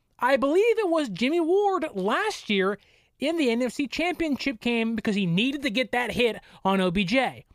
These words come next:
And I'm not sure what the thought process was. Are you trying to send a message? Are you trying to say, "Hey, Geno Smith, don't run on me"? Well, hey, it cost you fifteen yards, and if it was late in the game, it would have cost you the frickin' game itself. Like,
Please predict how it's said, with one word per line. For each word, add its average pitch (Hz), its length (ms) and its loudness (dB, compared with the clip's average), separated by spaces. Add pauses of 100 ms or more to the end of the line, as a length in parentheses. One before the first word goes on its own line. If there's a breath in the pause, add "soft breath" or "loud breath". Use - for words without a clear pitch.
(340 soft breath)
And 247 100 2
I'm 294 160 2
not 359 200 0
sure 359 240 -2
what 302 160 -2
the 294 80 -4
thought 320 320 0
process 226 440 0
was. 175 180 0
Are 196 100 -2
you 240 80 0
trying 277 280 -2
to 262 60 -2
send 240 160 -2
a 202 40 0
message? 359 440 -2 (500 soft breath)
Are 233 80 0
you 262 80 0
trying 285 240 0
to 262 60 0
say, 247 300 0 (220 soft breath)
"Hey, 359 360 2
Geno 220 280 0
Smith, 285 420 0 (300 loud breath)
don't 320 200 2
run 226 160 2
on 262 160 2
me"? 359 360 2 (360)
Well, 277 160 4
hey, 370 80 2
it - 80 -6
cost 330 260 0
you 294 60 -12
fifteen 285 420 -2
yards, 269 480 2
and 247 100 0
if 214 60 -4
it 233 100 -2
was 208 120 2
late 339 200 2
in 339 60 -8
the 277 60 2
game, 185 340 0
it 233 60 0
would 302 140 2
have 190 80 -4
cost - 400 0
you 247 80 2
the 240 100 0
frickin' 311 360 -4
game 370 220 2
itself. 392 720 0 (880)
Like, 269 320 0